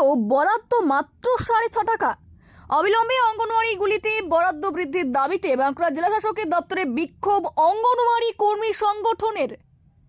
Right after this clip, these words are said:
খোলা বাজারে চড়চড়িয়ে বাড়ছে ডিম সহ সবজি ও অন্যান্য রান্নার উপকরণের দাম, অথচ বরাদ্দ বৃদ্ধি হয়নি অঙ্গনওয়াড়ি প্রকল্পে। খোলা বাজারে যেখানে একটি ডিমের দামই আট টাকা, সেখানে মাথা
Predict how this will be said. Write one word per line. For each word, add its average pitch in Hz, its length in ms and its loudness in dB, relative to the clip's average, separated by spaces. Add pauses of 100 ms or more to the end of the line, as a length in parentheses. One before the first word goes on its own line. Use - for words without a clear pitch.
(720)
খোলা 440 340 2
বাজারে 494 300 0 (120)
চড়চড়িয়ে 392 460 2 (100)
বাড়ছে 262 280 -2 (160)
ডিম 285 180 0 (140)
সহ 302 140 2 (220)
সবজি 302 400 0 (220)
ও - 20 2 (100)
অন্যান্য 403 300 0 (160)
রান্নার 349 380 -2
উপকরণের 359 540 -2
দাম, 269 140 2 (340)
অথচ 269 300 0 (580)
বরাদ্দ 392 360 2 (140)
বৃদ্ধি 403 340 -2
হয়নি 381 240 0 (300)
অঙ্গনওয়াড়ি 480 560 2 (140)
প্রকল্পে। 466 560 2 (420)
খোলা 415 300 2 (100)
বাজারে 427 300 0 (100)
যেখানে 415 280 -2 (100)
একটি - 220 -6
ডিমের 349 320 -2 (120)
দামই 294 320 0 (260)
আট 320 100 -2 (160)
টাকা, 349 240 0 (480)
সেখানে 440 460 -2 (220)
মাথা 285 340 0